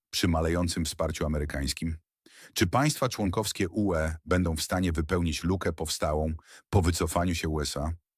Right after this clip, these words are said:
Co myślisz o tej sytuacji? Czy Europa powinna w większym stopniu polegać na własnych siłach w kwestiach obronności?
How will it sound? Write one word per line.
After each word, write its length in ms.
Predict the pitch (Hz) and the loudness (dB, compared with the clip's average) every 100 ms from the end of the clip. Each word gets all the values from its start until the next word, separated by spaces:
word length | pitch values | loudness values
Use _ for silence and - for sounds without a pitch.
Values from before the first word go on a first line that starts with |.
| _ _ _ _ | _ _ _ _
Co 160 | - 143 | 0 2
myślisz 320 | 175 - 95 | 2 0 -2
o 60 | 87 | 0
tej 160 | 78 | -2
sytuacji? 540 | 80 78 73 67 - 69 - _ _ - - | -2 -2 -2 -4 -6 -10 -14 _ _ -20 -4
Czy 200 | - 123 | 2 4
Europa 460 | 110 98 120 139 160 | 4 4 2 0 -2
powinna 460 | 110 101 101 92 | 0 0 0 0
w 100 | 78 | -2
większym 420 | 73 110 127 120 | 0 0 0 -2
stopniu 400 | 101 - 104 104 | -2 -2 0 0
polegać 480 | 85 85 90 87 - | 0 0 2 0 0
na 120 | 87 | -2
własnych 500 | 73 85 107 - 110 | 0 0 0 0 -2
siłach 380 | - 104 98 87 | 0 0 0 0
w 80 | - | -6
kwestiach 460 | - 101 87 95 95 | -4 -2 0 0 0
obronności? 680 | 87 82 78 76 - 120 | 0 0 0 -2 -4 -6